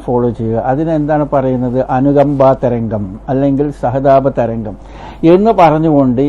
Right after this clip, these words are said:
ഇപ്പോൾ മോദി ഇനി സോഷ്യൽ മീഡിയയിൽ വന്നുകൊണ്ട് ഇത് അവരങ്ങനെ പറഞ്ഞു, ഇവരിങ്ങനെ പറഞ്ഞു, അങ്ങനെ ആയിരുന്നെങ്കിൽ ഞാൻ ഇങ്ങനെ ചെയ്യുമായിരുന്നു എന്ന് പറഞ്ഞുകൊണ്ട് ഇനി മോദിക്ക് വരുന്ന നെഗറ്റീവ്നെസ് എല്ലാം തന്നെ, ഇപ്പൊ ഉദാഹരണത്തിന് ഷെയർ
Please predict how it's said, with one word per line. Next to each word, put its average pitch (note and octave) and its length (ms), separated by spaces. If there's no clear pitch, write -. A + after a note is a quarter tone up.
ഇപ്പോൾ D#3+ 220
മോദി E3+ 400
ഇനി D#3 200
സോഷ്യൽ C#3+ 420
മീഡിയയിൽ D3+ 320
വന്നുകൊണ്ട് C3 500
ഇത് C3+ 200
അവരങ്ങനെ B2+ 560
പറഞ്ഞു, A#2+ 320
ഇവരിങ്ങനെ B2 480
പറഞ്ഞു, A#2+ 400
അങ്ങനെ C3 280
ആയിരുന്നെങ്കിൽ C3+ 480
ഞാൻ B2 100
ഇങ്ങനെ C#3+ 320
ചെയ്യുമായിരുന്നു B2 680
എന്ന് G3+ 260
പറഞ്ഞുകൊണ്ട് D3 640
ഇനി F3+ 140
മോദിക്ക് E3+ 600
വരുന്ന E3 280
നെഗറ്റീവ്നെസ് D#3+ 840
എല്ലാം C#3 260
തന്നെ, B2+ 280
ഇപ്പൊ C#3 180
ഉദാഹരണത്തിന് C#3 800
ഷെയർ C3+ 220